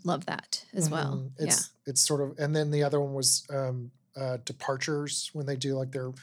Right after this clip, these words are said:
Speaker 2: home and
Speaker 1: So
Speaker 2: design
Speaker 1: cool.
Speaker 2: and fashion issues. They're just,
Speaker 1: Yes.
Speaker 2: I don't know what there is. I mean, I love, uh, obviously the New York Times, the T magazine
Speaker 1: Yeah.
Speaker 2: is great. It tends to be a little bit more scholarly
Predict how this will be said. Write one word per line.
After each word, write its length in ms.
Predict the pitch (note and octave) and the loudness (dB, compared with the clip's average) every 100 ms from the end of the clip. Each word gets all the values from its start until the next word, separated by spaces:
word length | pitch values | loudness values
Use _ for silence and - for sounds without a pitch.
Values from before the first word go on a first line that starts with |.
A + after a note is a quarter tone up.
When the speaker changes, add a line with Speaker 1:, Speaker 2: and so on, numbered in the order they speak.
| - _ | -20 _
Speaker 2:
home 240 | - C#3+ C3+ | -4 -2 0
and 100 | C3+ | 2
Speaker 1:
So 160 | B2+ | 4
Speaker 2:
design 280 | C3+ C3+ C#3 | 4 2 0
Speaker 1:
cool. 80 | C#3 | 0
Speaker 2:
and 180 | C3 C3 | -2 -4
fashion 600 | C3+ C3 C3+ C3+ C3 C3+ | -4 -4 -4 -4 -6 -8
issues. 400 | D3 C3 D3 C#3 | -4 -2 -2 -2
They're 120 | G#3 A#3+ | 0 0
just, 240 | B3+ - | 0 0
Speaker 1:
Yes. 160 | - - - - | -2 -6 -16 0
Speaker 2:
I 60 | E3 | 6
don't 140 | F3+ | 6
know 100 | F3+ | 6
what 160 | E3+ E3+ | 4 6
there 220 | D#3 D#3+ | 4 4
is. 120 | D#3 F3+ | 4 2
I 20 | |
mean, 140 | F#3+ | 4
I 40 | F#3+ | 6
love, 340 | F3+ F3+ F3 - _ E3 | 6 4 2 -10 _ -8
uh, 100 | D#3 - | -6 -4
obviously 360 | D3 D3 - C#3 | -2 0 0 0
the 120 | C#3+ | 0
New 80 | C3+ | -2
York 180 | C3 | -4
Times, 400 | C3 C3+ C3+ B2+ - | -4 -4 -2 -2 -4
the 60 | |
T 240 | B2+ - C3 | -2 -2 -2
magazine 720 | C3 B2 B2 C3+ C3 C3 B2+ - | -2 -4 -2 -2 0 -2 -4 -4
Speaker 1:
Yeah. 240 | C#4+ B3+ F#3 E3 | -4 -2 -2 0
Speaker 2:
is 140 | C3+ | 0
great. 360 | C3 C3 B2+ C3+ | 2 0 0 -2
It 100 | - - | -4 -2
tends 260 | C#3+ C3 | 0 0
to 80 | C#3+ | -2
be 80 | C3+ | 0
a 80 | C3 | 0
little 220 | C3 B2+ | 0 -4
bit 200 | C3+ C3+ | -6 -6
more 360 | C3 B2+ B2+ C3+ | -4 -4 -4 0
scholarly 920 | - - C3 B2+ B2+ B2 A#2+ B2+ | 0 2 0 0 -2 -2 -4 -6